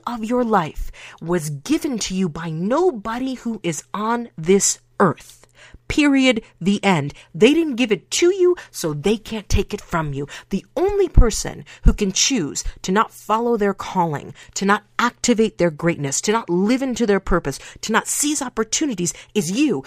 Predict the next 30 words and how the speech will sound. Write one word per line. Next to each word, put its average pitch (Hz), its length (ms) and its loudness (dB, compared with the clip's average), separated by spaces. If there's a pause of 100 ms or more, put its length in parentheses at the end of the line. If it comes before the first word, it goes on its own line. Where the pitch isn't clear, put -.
(100)
because - 240 -4
at 175 100 -2
the 175 200 -10
end 285 160 -4
of 247 80 -6
the 196 80 2
day, 175 240 0 (180)
you 240 380 0
are 220 160 -2
not, 240 300 -2 (280)
you 285 240 -2
are 269 80 0
not 240 300 -2
the 165 80 -6
message, 185 640 -4
but - 260 -4
you 254 240 -4
are 180 140 -6
the 151 120 -8
medium 180 580 -2
through 160 200 -8
which 151 220 -6
it 160 100 -10
comes. - 580 -14 (680)
So 202 360 2 (440)
you 175 280 0
don't 392 180 4
choose 269 220 -4
your 233 100 0
calling. 208 440 -4